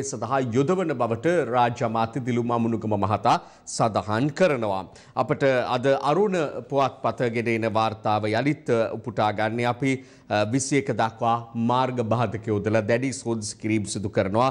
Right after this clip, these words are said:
අ, නිරෝධාන පනත උල්ලංඝනය කරමින්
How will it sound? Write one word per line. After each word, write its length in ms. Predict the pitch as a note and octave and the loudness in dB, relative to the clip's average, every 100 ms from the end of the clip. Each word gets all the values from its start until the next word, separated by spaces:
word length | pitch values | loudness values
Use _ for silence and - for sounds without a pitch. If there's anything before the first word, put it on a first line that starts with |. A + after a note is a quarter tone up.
| - - - | -2 -14 -4
අ, 300 | G#2+ A2 A2 | 0 2 0
නිරෝධාන 720 | G#2+ B2 D3 E3 D3 C3+ C#3 C#3 | -2 0 2 2 0 0 -2 -2
පනත 320 | D#3 E3+ G3+ G3+ F#3 E3+ | -4 -4 -2 -2 -2 -2
උල්ලංඝනය 540 | D3+ F3+ F3+ D#3 C#3+ C3+ C3 | 0 0 2 2 2 0 0
කරමින් 400 | B2 A2 G#2+ B2+ | 0 0 0 0